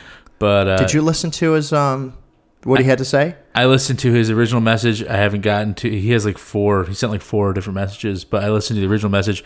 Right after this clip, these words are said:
Speaker 2: Let's
Speaker 1: We're gonna
Speaker 2: play, let's play them because I wanna reply to him too, and we can give Gunner a chance to reply to him. So I'm gonna pause, but nobody's gonna know that. I'm gonna pause for a second, and then we'll, then we'll re-, re-record our response to him. Does that sound okay?
Speaker 1: Yeah, that sounds great.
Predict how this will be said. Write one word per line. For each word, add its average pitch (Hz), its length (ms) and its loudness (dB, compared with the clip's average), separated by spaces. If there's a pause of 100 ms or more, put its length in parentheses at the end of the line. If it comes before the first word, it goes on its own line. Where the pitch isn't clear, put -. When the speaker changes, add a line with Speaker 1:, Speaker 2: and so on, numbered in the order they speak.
(160)
Speaker 2:
Let's 135 300 2
Speaker 1:
We're 135 60 4
gonna 113 80 2
Speaker 2:
play, 196 220 4
let's 175 220 0
play 175 180 2
them 135 160 2
because 104 240 -2
I 127 80 4
wanna 156 160 2
reply 135 380 2
to 113 60 2
him 107 180 0
too, 131 400 -2
and 110 140 0
we 117 80 0
can 143 120 -2
give 120 180 2
Gunner 117 260 2
a 101 60 0
chance 95 280 -4
to - 100 -6
reply 95 300 0
to 92 60 -2
him. 92 180 -2 (200)
So - 200 0
I'm 127 140 0
gonna 180 140 0
pause, 143 380 2
but 98 100 -2
nobody's 123 320 -2
gonna 110 180 -2
know 104 240 0
that. 90 320 -2
I'm 113 80 -6
gonna 139 120 -2
pause 139 320 -2
for - 160 -6
a 95 60 -2
second, - 340 -6
and 98 100 -4
then 110 140 -2
we'll, 110 240 -2
then 107 180 -4
we'll 113 120 -2
re-, 104 340 -2
re-record 107 520 -2
our 101 100 0
response 110 420 -4
to - 160 -10
him. 69 80 -6
Does 90 80 -8
that - 120 -4
sound 120 200 -4
okay? 139 320 -4
Speaker 1:
Yeah, 120 180 2
that 104 120 -4
sounds 98 200 -4
great. 101 220 -4